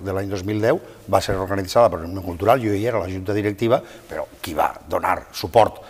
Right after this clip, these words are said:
I qui va anar-hi, i els responsables d'això al capdavall, no és qui organitza, és que la gent li dona suport i acudeix massivament a reclamar l'única cosa que ens permet tirar endavant com a poble. Perquè un cop fracassat l'Estatut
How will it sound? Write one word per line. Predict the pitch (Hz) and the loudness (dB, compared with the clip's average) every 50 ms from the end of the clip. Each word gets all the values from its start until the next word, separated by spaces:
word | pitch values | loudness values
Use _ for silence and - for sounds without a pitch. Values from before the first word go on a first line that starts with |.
| - - - - 147 | -20 -20 -14 -12 -10
I | 131 | -8
qui | 104 - 95 90 | -8 -6 -2 -2
va | 90 | 0
anar-hi, | 92 98 110 104 92 73 - - - | 0 0 0 -2 -2 -6 -8 -10 -8
i | 117 | -6
els | 90 87 80 | -6 -4 -6
responsables | 78 - 82 82 78 82 82 87 92 90 | -6 -8 -8 -6 -4 -2 -2 -2 -2 -4
d'això | 90 90 98 90 | -2 -2 -2 -2
al | 90 90 | 0 0
capdavall, | 92 95 92 92 101 110 127 131 - - - - - | 0 0 2 2 2 0 0 -4 -12 -20 -20 -10 -6
no | 117 110 | -4 -4
és | 104 - - | -4 -4 -2
qui | 107 | -2
organitza, | 101 90 82 85 87 104 104 - - - - - - | -2 -2 -2 -4 -4 -4 -6 -6 -10 -12 -12 -16 -16
és | - - - 131 143 - - - - - - - _ | -4 0 0 0 0 -2 -6 -10 -16 -20 -20 -10 _
que | - 95 85 | 0 2 2
la | - 76 | 2 2
gent | 78 87 101 123 - - | 0 -4 -6 -6 -8 -4
li | 131 123 98 | -4 -4 -2
dona | 85 92 98 98 | 0 0 0 2
suport | - 117 101 90 101 120 143 - - - 143 | 2 0 2 4 4 4 4 2 -2 0 2
i | 135 | 2
acudeix | 107 - 104 101 101 95 98 | 2 0 -2 -4 -4 -4 -4
massivament | 101 110 - - 110 107 98 104 113 131 - - - - - - - - - - | -4 -4 -2 0 0 0 0 0 -2 -2 -4 -6 -12 -16 -14 -14 -14 -14 2 4
a | 131 131 | 4 4
reclamar | 127 117 131 139 151 175 160 156 | 6 4 4 2 2 2 2 0
l'única | 156 156 185 185 175 151 127 135 | 2 2 2 0 0 -2 -2 -2
cosa | 117 120 131 - - 151 151 - - - - - _ | -2 -2 -4 -4 -6 -8 -10 -12 -16 -20 -20 -20 _
que | - 143 123 | -2 0 0
ens | 107 - | 0 -2
permet | - 113 98 98 110 - - - - - - - - - - - _ _ | -4 -4 -4 -2 -4 -6 -8 -10 -18 -20 -20 -20 -20 -20 -20 -20 _ _
tirar | - 131 117 104 | 2 2 4 4
endavant | 104 98 95 92 90 90 | 2 0 -4 -4 -6 -8
com | 82 76 | -8 -8
a | 78 73 | -6 -4
poble. | 85 95 98 73 67 - - - _ _ _ _ | -2 -2 -2 -4 -8 -14 -20 -20 _ _ _ _
Perquè | - 117 123 156 | -4 -2 -2 0
un | 151 | 0
cop | 147 147 | 2 0
fracassat | - - 135 - - 107 - 110 104 | 0 0 -2 -2 -2 -2 -2 -2 -2
l'Estatut | 95 - - 85 82 80 73 - - | -2 -6 -8 -12 -12 -14 -16 -18 -20